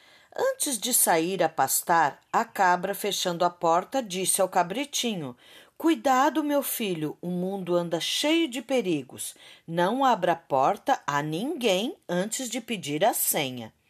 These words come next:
"E qual é a senha, mamãe?" "A senha é: 'Para os quintos do inferno, o lobo e toda sua raça maldita.'" Decorou o cabritinho aquelas palavras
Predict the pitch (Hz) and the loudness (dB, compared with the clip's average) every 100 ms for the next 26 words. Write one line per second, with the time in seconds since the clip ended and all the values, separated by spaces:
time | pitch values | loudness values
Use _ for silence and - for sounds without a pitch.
0 | _ - - - - 311 - 330 339 349 | _ -20 -20 -12 -8 -4 0 2 4 4
1 | 339 330 - 311 320 330 302 262 208 160 | 4 2 0 0 0 -2 0 0 0 -2
2 | 131 - _ - _ - 139 - - 185 | -4 -10 _ -20 _ -6 -2 0 2 0
3 | 240 294 277 175 131 - _ _ _ _ | 0 0 2 2 2 -4 _ _ _ _
4 | 131 143 156 - - - 233 339 349 294 | 0 0 -2 -6 -6 -8 -6 -6 -8 -8
5 | 220 185 196 165 - 156 139 151 170 226 | -6 -6 -6 -8 -4 2 4 2 0 -2
6 | 403 - _ _ - 170 180 165 185 226 | -2 -4 _ _ -4 0 2 4 4 2
7 | 196 190 _ 302 330 - 302 - - 247 | -4 -10 _ 2 2 2 0 0 0 2
8 | 220 185 196 208 - 208 185 180 147 135 | 2 2 0 2 0 0 2 0 0 -8
9 | 123 _ 113 - _ _ _ _ _ _ | -10 _ -14 -14 _ _ _ _ _ _
10 | - - - - 180 277 302 - 269 202 | -20 -20 -20 -20 -6 -4 -2 2 2 4
11 | 185 202 202 196 170 165 - - 180 170 | 4 2 2 0 0 -4 -6 -6 -4 -4
12 | 151 151 143 - 156 151 139 139 147 185 | -4 -2 -2 -2 0 2 4 4 2 0
13 | 320 - | 0 0